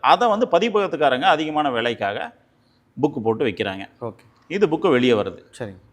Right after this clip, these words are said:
Speaker 1: ஒண்ணு. அல்லது அந்த காலத்துல இருந்த சித்தர்கள்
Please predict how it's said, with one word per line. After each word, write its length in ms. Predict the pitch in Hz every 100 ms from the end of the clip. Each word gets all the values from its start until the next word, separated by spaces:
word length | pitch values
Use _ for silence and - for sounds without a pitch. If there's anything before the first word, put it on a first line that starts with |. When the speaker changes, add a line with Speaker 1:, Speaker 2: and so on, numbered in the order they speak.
| -
Speaker 1:
ஒண்ணு. 300 | 110 98 92 -
அல்லது 640 | 131 185 214 240 302 - - _ _ -
அந்த 280 | 110 143 170
காலத்துல 460 | 170 202 233 208
இருந்த 220 | 196 185 175 165 156 143 135 127 120 117 113 113 110 107 107
சித்தர்கள் 680 | 98 135 143 120 170 -